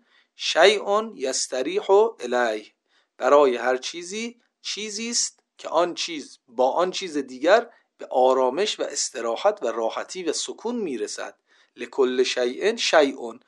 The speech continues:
یستریح الیه، این قاعده است. لکل شیء، هر چیزی یک چیزی داره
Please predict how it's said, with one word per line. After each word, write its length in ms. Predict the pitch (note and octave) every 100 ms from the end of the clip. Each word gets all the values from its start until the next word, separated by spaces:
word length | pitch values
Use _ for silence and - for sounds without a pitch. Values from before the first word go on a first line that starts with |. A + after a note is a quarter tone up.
| _ _
یستریح 580 | C3 - - B2 A3 A3
الیه، 260 | D#3 A#2+
این 180 | A2+ F3+
قاعده 560 | G3+ B2 A#2+ A#2 A#2+ E3
است. 440 | G2+ - - _ _ _
لکل 560 | C3+ C#3+ - G#3 B3+ A3
شیء، 560 | - F#3 F3+ B2+ A#2 G#2+ _ _ _ -
هر 540 | - E3 F3 G3 G#3 G3+
چیزی 760 | G3+ - A#3 B3+ G#3 B3 C4+ B3+
یک 200 | D4 E4
چیزی 400 | - A#3 A#3 A#3+
داره 440 | A#3+ A#3+ C4 C#4